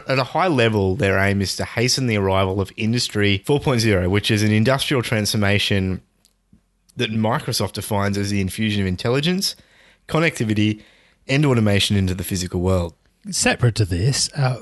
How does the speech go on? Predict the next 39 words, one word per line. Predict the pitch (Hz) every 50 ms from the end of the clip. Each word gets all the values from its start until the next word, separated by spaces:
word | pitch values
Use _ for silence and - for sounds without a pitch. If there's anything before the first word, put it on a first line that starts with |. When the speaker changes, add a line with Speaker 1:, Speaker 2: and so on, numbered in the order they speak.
| -
Speaker 2:
which | 160 170 165 - - - - -
is | - 143 127 127
worth | 139 165 170 - -
watching, | 120 120 156 170 - - 110 95 90 110 160 - - -
um, | 123 123 120 123 139 - _ _ _ _ _ _ -
Ocado's | 135 - - - - - 175 185 208 247 269 214 254 208 202 185 170 151 - - - _ - 135 117
grocery | 120 123 131 143 160 190 185 - - - 143 135 131 131 131
sorting | - - - - 143 135 135 135 - 143 131 123
slash | 117 - - 147 143 135 - - - -
packing | - - 160 - - - 147 123 113
robot | 101 104 117 131 139 127 131 117 107 110
warehouse. | 110 101 98 98 92 80 92 90 92 110 107 - - - - - - - - - - - -
Uh, | 156 151 151 139
it's | 165 165 -
on | 247 262 226 165
YouTube. | 135 131 151 170 160 - - - 101 95 98 104 - - - - - _ _ _ _ - - -
Um, | 160 151 147 151 -
check | - - 190 180 - -
it | 240
out | 233 202
in | 185 160
the | 131
show | 117 - - 123 117
notes. | 110 107 98 117 - -
It's | 139 - -
well | 127 110 113 139 170 214 247
worth | 240 202 180 - -
watching | 131 127 123 - - 131 113
if | 104 - -
you | 110
like | 104 101 98 104 - -
robots. | 104 104 101 90 95 113 - - -
It's, | 185 180 170 -
uh, | - - - 185 185 180 180 175 - - - -
Ocado | 180 - - - 208 226 247 254 226 226 196
is | 175 151 143
a | 156
U | 139 131 123 123 143 160 165
K-based | 165 - - 170 151 147 127 113 104 104 107 110 101 - -